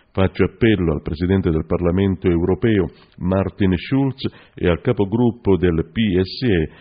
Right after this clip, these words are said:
Gianni Pittella, per organizzare subito il vertice. Crollo pilone sulla Palermo-Catania. Il Codacons si costituisce parte offesa nell'inchiesta aperta dalla Procura di Termini Imerese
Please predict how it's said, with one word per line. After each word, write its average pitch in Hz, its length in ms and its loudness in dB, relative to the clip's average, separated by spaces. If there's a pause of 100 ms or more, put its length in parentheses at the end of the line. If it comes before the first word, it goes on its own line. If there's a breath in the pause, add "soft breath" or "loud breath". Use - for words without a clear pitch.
(140 loud breath)
Gianni 92 500 0
Pittella, 80 640 0
per 101 180 0
organizzare 85 720 0
subito 85 520 -4
il 113 180 -2
vertice. 78 680 -4 (1000 soft breath)
Crollo 123 360 4
pilone 131 380 4
sulla 98 300 2
Palermo-Catania. 87 1040 2
Il 76 140 -2
Codacons 127 680 2
si 98 160 -2
costituisce 95 600 -2
parte 90 340 -2
offesa 101 420 0
nell'inchiesta 80 640 0
aperta 85 440 -2
dalla 73 260 0
Procura 82 360 -2
di 78 140 -4
Termini 82 380 0
Imerese 110 560 -2